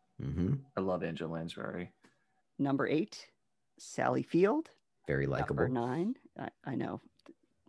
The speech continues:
Speaker 3: Uh, My Name is Doris. Is that what it's called? My,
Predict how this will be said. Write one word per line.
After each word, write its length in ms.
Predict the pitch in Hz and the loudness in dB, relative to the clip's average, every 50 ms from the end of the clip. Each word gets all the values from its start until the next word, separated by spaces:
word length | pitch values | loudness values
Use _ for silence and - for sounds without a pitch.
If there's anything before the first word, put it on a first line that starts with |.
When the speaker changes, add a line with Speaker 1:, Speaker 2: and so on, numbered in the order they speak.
| _ - - | _ -10 -6
Speaker 3:
Uh, 280 | 143 131 104 107 117 - 139 - - _ _ _ _ _ _ _ _ _ _ _ _ _ | -4 -4 -2 -4 -4 -6 -10 -12 -16 _ _ _ _ _ _ _ _ _ _ _ _ _
My 140 | - 127 120 | 0 0 2
Name 180 | 120 135 143 | 2 2 0
is 100 | 143 - - | -2 -2 -2
Doris. 560 | - 117 117 120 135 165 160 - - - - - _ _ _ _ _ _ _ _ | -2 -2 0 0 -2 -2 -4 -8 -14 -16 -18 -20 _ _ _ _ _ _ _ _
Is 60 | - | -8
that 200 | - - 165 - - _ _ _ _ | -4 -4 -4 -4 -8 _ _ _ _
what 160 | 185 185 180 - | -10 -8 -8 -8
it's 160 | 175 185 - | -10 -14 -12
called? 240 | - 202 190 185 180 - | -10 -8 -6 -6 -6 -6
My, 180 | - 135 123 - | -6 -6 -6 -6